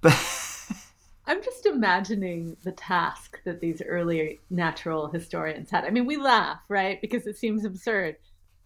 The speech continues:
Speaker 2: But just the other day, I was confronted with a very large body of information that was completely unfamiliar to me. Had to do with N S F funding, but you don't want the details.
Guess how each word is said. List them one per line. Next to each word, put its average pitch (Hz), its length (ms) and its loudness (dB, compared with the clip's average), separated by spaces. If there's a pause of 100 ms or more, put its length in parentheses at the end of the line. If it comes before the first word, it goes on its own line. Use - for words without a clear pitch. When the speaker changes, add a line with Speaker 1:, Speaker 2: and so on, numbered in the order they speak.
(120)
Speaker 2:
But 202 380 4
just 262 240 -4
the 277 100 -2
other 233 160 2
day, 180 280 0
I 165 80 0
was 156 120 -10
confronted 180 640 -4
with 170 160 -4
a 170 60 -6
very 170 260 -2
large 160 560 -4 (140)
body 175 320 4
of 165 140 -4
information 170 840 -4
that 160 120 -4
was 160 120 -16
completely 165 480 -2
unfamiliar 160 600 -2
to - 160 -10
me. 156 360 -2 (180)
Had 190 180 2
to 170 80 -12
do 165 160 2
with 156 200 -2
N 165 120 0
S 156 200 -4
F 165 140 2 (100)
funding, 151 420 -4
but - 200 -4 (420)
you 214 100 2
don't 202 200 6
want 175 180 0
the 160 80 -4
details. 175 640 0